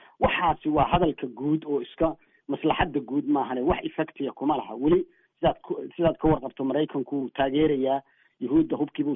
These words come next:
siinayaa, wax kastuu maaragtay uga dhigay inay maaragtay say rabaan ay, ay ka sameeyaan ilaa ay go'aanka gaaraan. Taasna wuxuuba Maraykanku u daayeeray Yuhuuddu inay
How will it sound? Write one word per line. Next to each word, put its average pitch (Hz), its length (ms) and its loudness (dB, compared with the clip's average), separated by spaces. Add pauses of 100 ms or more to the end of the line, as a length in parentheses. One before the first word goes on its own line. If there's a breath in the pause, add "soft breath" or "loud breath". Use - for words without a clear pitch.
siinayaa, 147 560 4
wax 160 160 0
kastuu 139 340 -6
maaragtay 127 460 -2 (460)
uga 151 260 2
dhigay 131 260 -2 (100)
inay 135 160 -4
maaragtay 127 420 -6
say 160 100 6
rabaan 131 320 -2
ay, 123 180 -6
ay 123 140 -6
ka 143 200 -6
sameeyaan 127 400 -2
ilaa 127 120 0
ay 131 160 -4
go'aanka 143 460 -2
gaaraan. 127 340 0 (340 soft breath)
Taasna 165 320 2
wuxuuba 156 400 4
Maraykanku 143 480 -2
u 147 60 -4
daayeeray 120 500 0
Yuhuuddu 139 340 -6
inay 123 180 0